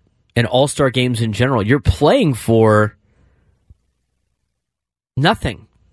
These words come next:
It's for pro-, exhibition. You don't like exhibitions. I mean, in, unless you're in a town in the S E C with an S E C team,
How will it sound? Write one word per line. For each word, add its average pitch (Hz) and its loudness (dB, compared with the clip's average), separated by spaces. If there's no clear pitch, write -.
It's - -10
for 127 -2
pro-, 226 -2
exhibition. 156 -2
You 185 -4
don't 254 0
like 202 0
exhibitions. 104 -6
I 147 -2
mean, 165 0
in, 156 -2
unless 170 -2
you're 233 -2
in 175 -4
a 135 -4
town 208 -4
in 156 -2
the 151 0
S 190 -4
E 190 -2
C 165 0
with 139 0
an 131 2
S 143 -2
E 135 -2
C 139 -4
team, 117 -2